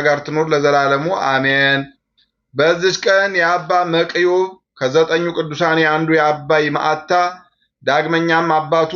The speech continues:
ኖህ እግዚአብሔር የያፌትን አገር ያስፋለት ብሎ የመረቀው ያፌት የአባቶቻችን የአብርሃም፣ የይስሐቅ፣ የያዕቆብ መታሰቢያቸው ነው።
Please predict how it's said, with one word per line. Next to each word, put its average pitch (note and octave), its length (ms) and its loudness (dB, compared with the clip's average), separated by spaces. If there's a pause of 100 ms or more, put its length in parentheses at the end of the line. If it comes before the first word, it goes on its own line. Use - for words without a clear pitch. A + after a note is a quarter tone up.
ኖህ D3+ 300 2 (280)
እግዚአብሔር C#3 580 0 (680)
የያፌትን E3 680 0
አገር D#3 340 2
ያስፋለት D3 680 0
ብሎ D3 120 -6
የመረቀው C#3 520 0
ያፌት C#3 420 0 (400)
የአባቶቻችን D3 920 -2
የአብርሃም፣ C3+ 840 0 (100)
የይስሐቅ፣ C3 680 -2
የያዕቆብ C3+ 640 2
መታሰቢያቸው B2+ 840 0
ነው። B2 220 0